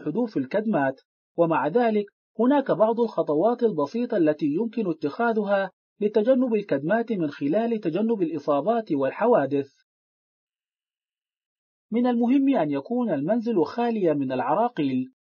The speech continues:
لذلك يجب التأكد من أن الممرات خالية من الأسلاك، وإزالة السجاد إذا كان يشكل خطرا بالتعثر. التأكد من أن الأرض جافة قبل المشي عليها، إذ أن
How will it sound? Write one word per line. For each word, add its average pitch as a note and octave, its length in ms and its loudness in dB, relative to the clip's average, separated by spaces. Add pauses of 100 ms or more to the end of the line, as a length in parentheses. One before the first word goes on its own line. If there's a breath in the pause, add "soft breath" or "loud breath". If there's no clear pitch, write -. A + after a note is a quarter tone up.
(200)
لذلك A3 480 4 (280)
يجب C4 300 2
التأكد A3 580 -2
من D#3+ 200 -2
أن A3 200 -2
الممرات F#3+ 640 -2
خالية G3+ 480 0
من C#3 160 -4
الأسلاك، C3 560 -2 (440)
وإزالة A3+ 560 2
السجاد A3 560 -2
إذا D3+ 300 0
كان A3+ 280 -2
يشكل D#3 640 -2
خطرا F#3 400 -2
بالتعثر. C#3 840 -2 (2000)
التأكد C4+ 540 0 (100)
من D3+ 160 0
أن A3 220 2
الأرض F3+ 400 2
جافة F#3 400 0
قبل G#3 300 0
المشي D#3 420 0
عليها، C#3+ 600 0 (480)
إذ F#3+ 140 -6
أن C#4 200 2